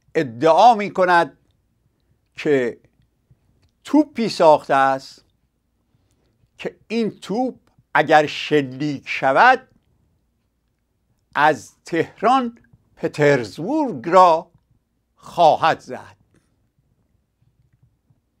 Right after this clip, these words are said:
فتری شاه خوشحال می‌شود و می‌گوید: "بیاید این شخص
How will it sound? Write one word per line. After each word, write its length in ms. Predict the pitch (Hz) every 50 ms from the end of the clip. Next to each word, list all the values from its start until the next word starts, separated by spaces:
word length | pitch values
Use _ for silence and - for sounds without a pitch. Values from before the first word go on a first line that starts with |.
| _ _ _ _ _ _ _ _ _ _ _ _ _ _ _ _ _ _ _ _ _ _ _ _ _ _ _ _ _ _ _ _ _ _ _ _ _ -
فتری 300 | 147 147 - 156 147 135
شاه 280 | - - 180 190 220 196
خوشحال 560 | - - 170 151 - - - 185 220 254 240
می‌شود 540 | 202 202 - - 214 214 214 208 208 202 - _ _ _ _ _ _ _ _ _ _ -
و 120 | 147 143
می‌گوید: 560 | 147 147 143 131 123 135 127 139 170 214 214 - - _ _ _ _ _ _ _ _ _ _ _ _ _ _ _ _ _ _ _ _ _ _ _ _ _ _ _ _ _ _ _ _
"بیاید 480 | - 208 262 269 247 214 190 180 151 123
این 160 | 165 165 147
شخص 640 | - - - 147 135 131 117 - - - - - -